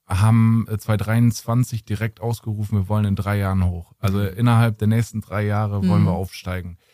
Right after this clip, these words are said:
Speaker 1: Haben uns da natürlich selber auch mit, mit Druck aufgebaut, aber, ähm, uns war wichtig, auch ein klares Ziel rauszugeben.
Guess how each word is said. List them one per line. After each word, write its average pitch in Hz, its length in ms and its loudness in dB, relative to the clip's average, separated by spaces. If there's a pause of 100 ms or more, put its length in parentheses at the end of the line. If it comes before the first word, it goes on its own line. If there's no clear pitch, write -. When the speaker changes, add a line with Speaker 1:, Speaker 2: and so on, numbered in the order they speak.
(160)
Speaker 1:
Haben 95 160 0
uns 104 120 2
da 107 120 -2
natürlich 101 360 -2
selber 110 280 -2
auch 113 140 -4
mit, 110 320 -2
mit 104 140 -2
Druck 143 180 -4
aufgebaut, 135 540 0
aber, 107 380 0 (420)
ähm, 107 640 4 (560)
uns 110 240 -4
war 104 160 2
wichtig, 110 340 0
auch 104 120 0
ein 107 60 2
klares 101 440 -4
Ziel 110 320 0
rauszugeben. 87 720 -8